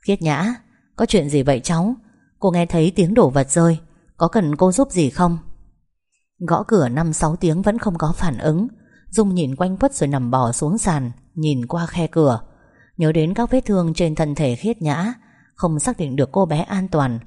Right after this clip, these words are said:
Dung không yên tâm. Mùi máu tươi nhàn nhạt, nhạt bay qua khe cửa làm Dung xanh mặt.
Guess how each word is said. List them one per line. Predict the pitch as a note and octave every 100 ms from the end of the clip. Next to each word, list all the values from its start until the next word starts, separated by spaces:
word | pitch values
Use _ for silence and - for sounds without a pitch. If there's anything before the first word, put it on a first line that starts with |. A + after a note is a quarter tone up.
| -
Dung | - D3+ E3
không | D3 E3
yên | D3 D#3+ D3
tâm. | C#3+ C#3+ C#3+ - _ _ _ _ _ -
Mùi | D#3 C#3
máu | C3+ C3+ A3
tươi | A#3 G#3+
nhàn | F3 C3+ B2
nhạt, | C3 -
nhạt |
bay | F#3+ G3
qua | F#3+
khe | F3 F#3 F3
cửa | E3 D3 A2+ B2
làm | D#3 C#3+ A#2
Dung | F#3 F3+
xanh | - G#3+ F#3+
mặt. | D3+